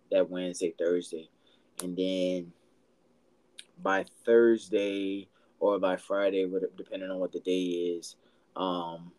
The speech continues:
I'm watching the film again. And for me, I watch film. I do watch film to see what people run, like, how they line up and stuff. But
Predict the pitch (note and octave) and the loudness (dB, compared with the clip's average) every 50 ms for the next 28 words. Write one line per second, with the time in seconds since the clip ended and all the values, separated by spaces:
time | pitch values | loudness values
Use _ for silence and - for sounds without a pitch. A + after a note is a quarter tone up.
0 | _ _ _ _ _ _ _ _ _ _ _ _ _ - - F2+ F2+ F2+ F#2 F#2+ | _ _ _ _ _ _ _ _ _ _ _ _ _ -6 -4 -4 -4 0 0 2
1 | G2 G2+ G2+ - - G2+ G2 F#2+ - - - G#2 G2 F#2+ F#2+ F#2 F#2 F2+ F#2 F#2 | 2 2 0 -2 -6 -6 -6 -6 -6 -8 -12 -10 -10 -8 -6 -6 -8 -8 -8 -10
2 | F2+ F2 E2 D#2+ - _ _ _ _ _ _ _ _ _ _ _ _ _ _ - | -12 -12 -12 -16 -20 _ _ _ _ _ _ _ _ _ _ _ _ _ _ -6
3 | F#2+ G2 F#2+ F#2+ F#2 F2+ F2+ F2+ F2 F2 F2 E2+ E2+ E2+ E2+ - - - F#2+ F#2 | -2 -2 0 0 0 0 -2 -2 -4 -6 -8 -10 -12 -14 -16 -16 -10 -8 -8 -6
4 | F#2 F#2 G2 G#2 G#2+ A#2 A#2+ B2+ C3 C3+ C#3+ D3 C#3 - - - _ _ _ _ | -6 -8 -6 -2 -2 0 0 2 2 2 2 0 -2 -18 -20 -20 _ _ _ _
5 | _ _ _ _ _ _ _ _ _ _ _ _ _ _ _ _ _ _ _ _ | _ _ _ _ _ _ _ _ _ _ _ _ _ _ _ _ _ _ _ _
6 | _ _ _ _ _ _ _ _ _ _ _ _ - - G2+ B2+ E3 F3+ F#3 F3 | _ _ _ _ _ _ _ _ _ _ _ _ -2 0 4 8 8 8 6 6
7 | E3+ F3 F3 E3+ - - - - - B2+ B2+ C3 C3+ C#3+ C#3+ D3 D3 D3 D3 C#3+ | 2 2 2 0 -2 -6 -16 -12 -8 -4 -2 0 0 0 0 -2 -4 -8 -12 -14
8 | - _ - - C3+ D3 C#3+ C#3 D3 D#3 D#3+ D#3+ D#3 D#3 D3 - - - C#3+ C#3+ | -18 _ -4 0 2 2 2 2 0 2 4 4 4 4 4 0 -2 -6 -2 -2
9 | C#3+ D3 D3 - A#2+ - - - C3 C3 B2+ B2 B2 A#2 - - - B2 A#2 - | -2 -2 -4 -8 -10 -10 -10 -8 -6 -6 -2 0 0 -2 -2 -4 -14 -10 -4 -2
10 | B2+ A#2+ G#2+ A2 A2+ A2+ A#2 A#2 A#2 A2+ G#2 G2+ - - G#2+ A2 A2+ A2+ A2 G#2+ | 0 0 2 0 0 2 2 0 -2 -2 -6 -6 -4 -4 -2 0 0 0 0 -2
11 | G2 F2+ F#2 G2+ G#2+ A2+ A#2 - B2+ B2 - - - - C3+ C#3+ C#3+ - - _ | -6 -8 -8 -6 -2 -2 -2 -2 -4 -14 -14 -6 0 2 4 4 4 0 -4 _
12 | _ _ _ _ _ _ _ _ _ _ F#2+ A2 F#2+ - A2+ A2+ A2+ A2 G2 - | _ _ _ _ _ _ _ _ _ _ -20 -12 -2 2 6 6 6 6 4 -2